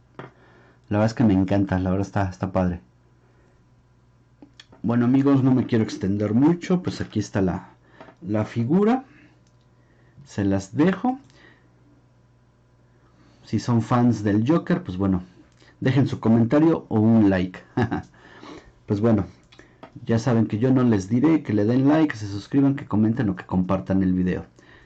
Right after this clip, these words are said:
Si les gustó, ustedes sabrán qué hacer. Va que va. Y también les dejo mis redes sociales. Va que va.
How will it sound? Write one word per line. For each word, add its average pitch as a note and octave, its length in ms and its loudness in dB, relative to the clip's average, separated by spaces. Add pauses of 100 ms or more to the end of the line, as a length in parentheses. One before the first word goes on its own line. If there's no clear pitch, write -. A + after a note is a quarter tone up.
(120)
Si - 140 -4
les G#2 220 0
gustó, F3 400 -2 (420)
ustedes G2 360 -4
sabrán G2+ 280 -4
qué C3 80 -4
hacer. G3+ 260 -2 (2000)
Va G#2 100 -2
que - 80 -6
va. E3 260 2 (640)
Y D#3 240 4
también A#2+ 440 2
les G#2+ 160 0
dejo F3 460 0 (1400)
mis B2 360 2
redes A2 240 2
sociales. F#3 960 -2 (1500)
Va G#2 120 -4
que - 100 -6
va. E3+ 220 0